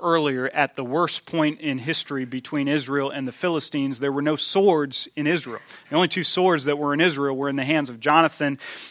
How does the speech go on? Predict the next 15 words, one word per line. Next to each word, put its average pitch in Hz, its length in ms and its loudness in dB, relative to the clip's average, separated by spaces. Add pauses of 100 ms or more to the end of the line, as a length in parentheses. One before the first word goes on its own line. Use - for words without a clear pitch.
and 147 200 2
his 139 160 -4
father 147 420 4
Saul. 156 580 4
And 147 280 0
so 151 260 0
Jonathan 156 680 4
has 143 260 0
something 160 340 -6
that's 139 160 -6
very 151 300 -2
rare 135 480 2
and 131 200 -8
very 156 220 -2
valuable, 123 760 -2